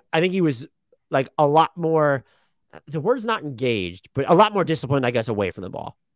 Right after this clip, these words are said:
this past year. And so I don't know what the limit, I'm not, I wouldn't put a limit on where he could end up as an individual player. Like, is this someone you can envision being the best player in the league one day? I would say, yeah,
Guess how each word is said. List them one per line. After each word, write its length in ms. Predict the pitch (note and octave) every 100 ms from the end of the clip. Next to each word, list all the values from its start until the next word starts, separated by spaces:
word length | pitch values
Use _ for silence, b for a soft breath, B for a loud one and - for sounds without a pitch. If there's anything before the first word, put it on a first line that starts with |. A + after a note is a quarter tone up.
| _ -
this 120 | G#2
past 340 | A2+ F#2 -
year. 220 | - - _
And 160 | C3 C3
so 380 | D3 C3+ A#2 b b b _ _ -
I 120 | F3
don't 160 | G3 F#3
know 100 | D#3+
what 240 | D3+ D#3+
the 80 | C#3+
limit, 220 | D3 C3+
I'm 80 | F#3
not, 140 | A#3+ D#3+
I 80 |
wouldn't 240 | B3+ D4+ F#3+
put 180 | A3 F#3+
a 60 |
limit 340 | E3 D3+ C3+ -
on 140 | D#3+
where 160 | D3+ E3
he 100 | D#3
could 120 | D3+
end 140 | D3 C#3+
up 80 |
as 100 | C3+
an 60 | C3
individual 420 | C3 A#2+ A#2+ A2
player. 220 | - C3+
Like, 140 | A2+ A#2+
is 100 | C3+
this 140 | F#3
someone 280 | F3 F3+ E3+
you 80 | E3
can 120 | E3
envision 260 | C#3+ D3 D3
being 140 | C#3+
the 80 | B2
best 260 | C3 C3+
player 220 | D3 C#3 B2+
in 80 |
the 60 | A#2
league 200 | A#2+ B2
one 220 | C#3 C3
day? 220 | C3+ C3 - _ _ _ -
I 60 |
would 100 | C3+
say, 80 | C#3
yeah, 280 | G#2+ F#2